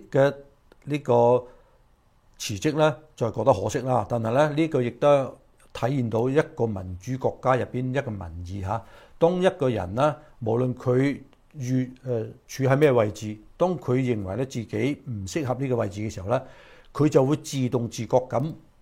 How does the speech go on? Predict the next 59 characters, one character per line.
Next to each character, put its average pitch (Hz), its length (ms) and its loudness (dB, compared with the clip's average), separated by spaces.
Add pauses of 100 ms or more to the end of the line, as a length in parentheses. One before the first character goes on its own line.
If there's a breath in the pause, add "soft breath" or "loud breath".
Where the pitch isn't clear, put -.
(180)
辭 - 200 -4
職 170 180 0
落 135 160 2
嚟， 101 240 -2 (340)
畀 147 220 -2
更 127 320 0
加 151 200 4
有 120 160 2
能 92 200 -6
力 95 60 -10
嘅 - 120 -8
人 92 140 -8
呢 127 140 -2
上 110 280 -8
台。 - 100 -8 (460 soft breath)
噉 151 160 4
樣 202 120 2
對 156 180 4
一 185 80 6
個 180 140 2
國 - 420 2
家、 147 200 0
一 156 80 0
個 143 100 -2
政 113 380 -6
黨、 110 360 -2
對 135 100 2
佢 127 60 -6
自 127 300 -2
己， 131 380 -4 (360 soft breath)
其 113 120 -6
實 131 80 2 (100)
都 185 100 8
係 151 140 10
有 113 160 4
好 82 100 -8
處 104 140 -4
嘅。 95 340 -8 (720)
噉 196 160 2
我 165 140 8
哋 131 100 6
嚟 110 100 0
睇 - 80 -6
吓 131 200 6
啦， 117 180 0 (100)
我 135 120 2
哋 131 140 4
對 120 180 0
比 123 180 -2
一 - 20 0
下 127 120 4
而 104 180 2
家 151 80 4 (120)
正 127 180 0
在 127 100 4
開 135 180 6
緊 135 180 0 (320 loud breath)
二 160 380 4
十 131 200 4